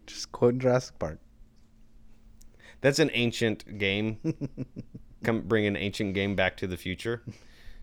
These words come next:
Speaker 2: you know? Don't get eaten by dinosaurs. That's a game as old as time.
Speaker 1: Game number one right there.
Speaker 2: I saw a great meme. Before we go to the next segment, I saw a great
Speaker 1: <laughs>
Speaker 2: meme.
Speaker 1: Here
Speaker 2: It
Speaker 1: it
Speaker 2: was like,
Speaker 1: comes.
Speaker 2: God reveals, is, this, the, is a gender reveal, like God's first gender reveal.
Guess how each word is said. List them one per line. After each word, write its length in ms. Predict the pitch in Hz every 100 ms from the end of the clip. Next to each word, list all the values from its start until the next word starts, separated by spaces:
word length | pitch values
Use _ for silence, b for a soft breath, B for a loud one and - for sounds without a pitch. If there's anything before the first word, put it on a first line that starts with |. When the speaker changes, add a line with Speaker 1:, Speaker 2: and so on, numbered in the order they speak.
| -
Speaker 2:
you 140 | 101 98
know? 240 | 95 104 - - - - - - - - - -
Don't 200 | 110 110
get 100 | 120
eaten 200 | 117 110
by 200 | 117 117
dinosaurs. 520 | 120 127 131 - 87
That's 180 | 95 104
a 260 | 110 95 67
game 340 | 90 107 117
as 100 | 110
old 140 | 110 117
as 100 | 117
time. 140 | 123
Speaker 1:
Game 240 | 131 143 147
number 280 | 147 151
one 300 | 151 160 156
right 240 | 131 135 135
there. 320 | 156 131 110 - b b b b -
Speaker 2:
I 140 | - 147
saw 180 | 165 131
a 60 |
great 320 | 113 123 120
meme. 380 | 113 117 107 90 -
Before 320 | 117 139 135
we 100 | 135
go 140 | 127
to 60 | 123
the 80 | 117
next 240 | 117 -
segment, 360 | 123 107 104 -
I 80 | 117
saw 240 | 139 110
a 100 | 104
great 260 | 110 110 95
Speaker 1:
<laughs> 20 |
Speaker 2:
meme. 80 | 113 107 104
Speaker 1:
Here 260 | 104 113
Speaker 2:
It 60 | 120
Speaker 1:
it 40 |
Speaker 2:
was 80 | 117
like, 180 | 117 104
Speaker 1:
comes. 140 | - - B B B 123
Speaker 2:
God 320 | 120 147 151 143
reveals, 680 | 147 127 143 147 139 135 - - -
is, 180 | 127 120 -
this, 280 | 120 - -
the, 340 | 113 117 107 95
is 160 | 120 117
a 80 |
gender 400 | 104 120 131 131
reveal, 420 | 120 110 104 117 104
like 200 | 95 98
God's 320 | 110 110 110
first 260 | 120 101
gender 300 | - 104 107
reveal. 560 | 113 113 110 120 120